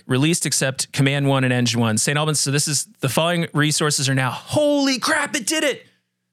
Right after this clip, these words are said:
"The following resources are now available. Saint Albans City Fire Department, Engine two, Engine three, Ladder one, Heavy Rescue one. These units are now returning to their stations and will be available for future assignments." Um,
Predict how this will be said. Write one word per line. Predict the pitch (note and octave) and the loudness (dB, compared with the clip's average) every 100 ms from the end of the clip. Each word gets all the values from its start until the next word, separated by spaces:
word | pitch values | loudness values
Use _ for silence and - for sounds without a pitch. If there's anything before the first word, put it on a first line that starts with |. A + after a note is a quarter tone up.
| _ _ _ _ - | _ _ _ _ -6
"The | |
following | D3+ F#3+ F#3+ G3 | -2 0 2 2
resources | F#3+ F#3+ F#3 E3 D3+ | 2 2 0 0 0
are | D#3 | 0
now | D3 D3 | 0 0
available. | C#3 C#3 B2 A2 G#2+ _ _ | 2 0 0 -2 -6 _ _
Saint | - D3+ | -2 0
Albans | D#3+ E3+ | 0 0
City | - E3+ | 0 -2
Fire | E3+ D#3 | -2 -2
Department, | C#3+ C#3+ C#3 | 0 0 0
Engine | D3 D#3+ D#3+ | -2 -2 -2
two, | - D3 | -2 -2
Engine | C3+ C#3+ D3+ | -2 -2 -2
three, | - C#3+ C#3 C3+ - _ | 0 0 0 -2 -8 _
Ladder | C3 C#3 D3 | -2 0 2
one, | C#3 C3 | 2 0
Heavy | B2+ C#3+ C#3 | 0 0 2
Rescue | C3 - C3+ | 0 0 0
one. | B2 A#2 | 2 2
These | A2+ C3 | 0 0
units | D3+ D#3+ | 0 0
are | D3+ | 0
now | C#3+ | 0
returning | C#3 B2+ C#3+ | 0 0 0
to | - | 0
their | A#2+ | 0
stations | - E3+ D#3+ E3 D3 | 0 -2 0 0 0
and | |
will | C3 | 0
be | C3 | 2
available | A#2+ C3+ C3 B2+ | 2 2 2 0
for | - | -2
future | A2+ C3 A#2 A#2+ | -2 0 0 0
assignments." | A#2 A#2+ A2+ A2 - - - _ _ _ _ - | 0 0 -2 -2 -2 -4 -6 _ _ _ _ -4
Um, | A#2 A#2 A2+ A2+ A2+ | 0 0 0 0 -4